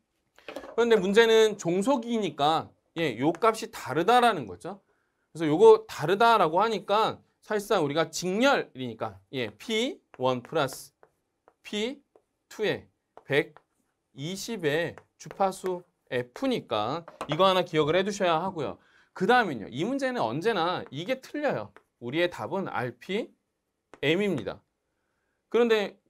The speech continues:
문제에서는 그죠? 이게 지금 현재 알피 에스로 되어 있으니까 최종적으로 답을 주실 땐 육십으로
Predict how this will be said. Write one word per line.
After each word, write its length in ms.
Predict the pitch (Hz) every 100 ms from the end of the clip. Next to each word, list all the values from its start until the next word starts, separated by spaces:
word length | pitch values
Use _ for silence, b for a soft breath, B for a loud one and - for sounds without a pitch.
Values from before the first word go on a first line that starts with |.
| _
문제에서는 960 | 151 208 240 254 240 202 190 196 196 - _ _ _
그죠? 380 | 147 120 120 131 _ _ _ _ _ _ _ _ -
이게 420 | 131 147 165 160 - _ _ - _
지금 220 | - 147
현재 280 | 160 156 -
알피 680 | - 123 135 135 - 220 294 - _ _
에스로 840 | 113 127 - - 262 190 147 156
되어 280 | - 135 165
있으니까 600 | 135 - 165 104 196 180 - _ _ _ _ _ _ _ _ _ _
최종적으로 720 | - 247 285 269 269 254 247
답을 360 | - 135 180 202
주실 320 | 202 196 165
땐 280 | 160 175 123
육십으로 760 | 127 - 254 220 175 190 -